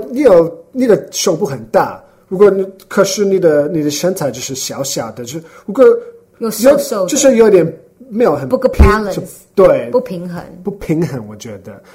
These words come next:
Speaker 1: 我，我，我不能说就是大的胸部就是比较好。
Speaker 2: 嗯哼。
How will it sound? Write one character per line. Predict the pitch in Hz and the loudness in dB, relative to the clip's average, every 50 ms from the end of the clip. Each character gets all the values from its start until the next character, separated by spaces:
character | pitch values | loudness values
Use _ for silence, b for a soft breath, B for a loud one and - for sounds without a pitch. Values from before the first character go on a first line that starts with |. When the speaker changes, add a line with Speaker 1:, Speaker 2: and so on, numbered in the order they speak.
| b - | b -8
Speaker 1:
我， | 185 170 165 - | -8 -8 -8 -10
我， | 196 214 - - - - _ b b b b b b b b b b _ b b b _ _ _ _ _ _ | -12 -12 -12 -12 -14 -16 _ b b b b b b b b b b _ b b b _ _ _ _ _ _
我 | - 175 | -2 -2
不 | 170 - 359 | 2 4 6
能 | - 233 202 | 6 6 4
说 | - 233 208 196 180 165 - | 4 6 6 6 6 6 4
就 | - - | 0 -4
是 | - - 156 - - - _ _ _ - | -4 -4 -4 -4 -6 -12 _ _ _ 0
大 | - - | 2 2
的 | 170 | 2
胸 | 160 - 170 143 | 0 -2 -6 -6
部 | 117 180 156 123 - - | -4 -2 -2 0 -2 -4
就 | - | -8
是 | - 151 | -10 -12
比 | 139 139 131 | -10 -10 -12
较 | 113 127 120 127 | -12 -12 -12 -12
好。 | 123 - - 87 - - _ _ _ | -14 -14 -16 -18 -20 -20 _ _ _
Speaker 2:
嗯 | 175 175 170 156 | -16 -14 -14 -12
哼。 | 160 160 160 156 160 170 180 | -14 -14 -14 -14 -14 -16 -18